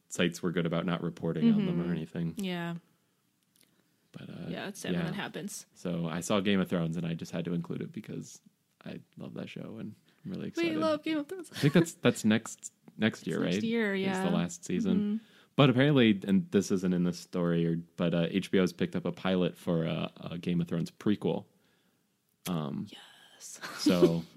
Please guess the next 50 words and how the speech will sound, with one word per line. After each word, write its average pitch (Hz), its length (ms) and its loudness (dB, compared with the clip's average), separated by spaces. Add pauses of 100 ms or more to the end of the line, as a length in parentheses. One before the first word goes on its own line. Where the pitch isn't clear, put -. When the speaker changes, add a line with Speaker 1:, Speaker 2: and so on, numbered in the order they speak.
Speaker 1:
and 98 80 2
then 90 100 4
it's - 120 -4
set, 95 180 4
like, 87 320 2
I 87 60 -6
think 95 240 -2
it 170 120 -2
said, 101 200 0
like, 92 160 4
a 87 80 -2
thousand 90 460 0
years 87 280 2
before. 113 440 0
So 95 200 0
it's, 92 120 -2
like, 92 300 0
Speaker 2:
Oh, 247 300 6
okay. 185 320 0
Speaker 1:
way 190 400 6
Speaker 2:
Way 226 320 8
Speaker 1:
before. 170 140 4
Speaker 2:
before. 170 240 2
Speaker 1:
So 175 180 4 (260)
probably 92 360 4
won't 87 200 4
in-, 87 200 0 (280)
include, 90 480 -2
like, 85 180 -4
any 87 180 0
of 82 80 2
the 85 60 -2
same 85 220 -2
characters 85 480 -2
except 85 300 -6
for, 90 100 -2
like, 85 240 -2 (100)
some 82 200 -6
of 80 40 -4
the 82 60 -2
ones 85 180 0
that - 120 -4
live 85 260 -4 (200)
a - 60 -12
long 82 200 -6
time. 85 360 -6
Speaker 2:
That's 240 200 0
interesting 226 420 2
'cause 202 180 0
I 226 240 2